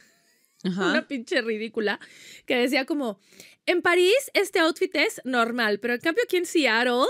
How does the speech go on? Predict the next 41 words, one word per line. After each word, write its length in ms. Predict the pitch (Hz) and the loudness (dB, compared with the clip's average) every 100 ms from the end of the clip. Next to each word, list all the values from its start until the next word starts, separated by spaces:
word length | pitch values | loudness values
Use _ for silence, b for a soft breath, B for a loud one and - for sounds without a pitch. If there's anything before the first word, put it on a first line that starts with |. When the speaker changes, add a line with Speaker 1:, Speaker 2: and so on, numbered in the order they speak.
| - - | -2 -2
Speaker 2:
creen 160 | 262 | -2
que 80 | 320 | -2
estoy 260 | - 277 - | 0 0 2
overdressed", 520 | 220 208 202 220 - | 0 0 0 -2 -2
y 80 | 262 | 0
era 100 | 262 | 0
una 140 | 269 226 | 0 -2
pendeja 320 | 220 254 339 | -4 -4 -4
con 140 | 226 | -4
un 80 | 220 | -4
suéter. 380 | 226 196 - - b b b | -4 -6 -6 -14 b b b
Y 40 | |
es 80 | 277 | -4
como, 120 | 349 277 | 0 0
Speaker 1:
Ajá. 180 | 185 156 | 0 0
Speaker 2:
¿qué? 260 | 220 160 _ - | 0 -4 _ -2
Speaker 1:
Bueno, 260 | 220 226 | 0 0
pero 120 | 220 214 | -2 -4
es 60 | - | -2
que 60 | |
Speaker 2:
¿No 40 | 269 | 2
Speaker 1:
no 40 | |
Speaker 2:
hay 60 | 302 | 2
Speaker 1:
sé 60 | |
cómo 120 | 302 277 | 2 2
se 60 | |
Speaker 2:
suéteres 180 | 311 349 | 2 0
en 60 | 294 | 0
Speaker 1:
vende. 120 | 202 | 0
Speaker 2:
Seattle? 340 | 220 220 233 202 | 0 0 0 2
Speaker 1:
La 320 | 208 202 202 | 2 2 0
banda 380 | 214 220 226 247 | 0 0 -2 -2
en 80 | 240 | -4
Seattle 520 | 226 208 208 202 220 | -2 0 0 -2 -4
se 160 | 196 | -8
viste 320 | 175 190 - 196 | -8 -10 -6 -4
de 220 | 196 160 | -2 -4
suéter 340 | - 175 190 | -4 -6 -6
de 60 | 185 | -4
los 120 | 156 | -6
noventa, 600 | 147 160 160 160 170 214 | -6 -8 -6 -4 -4 -4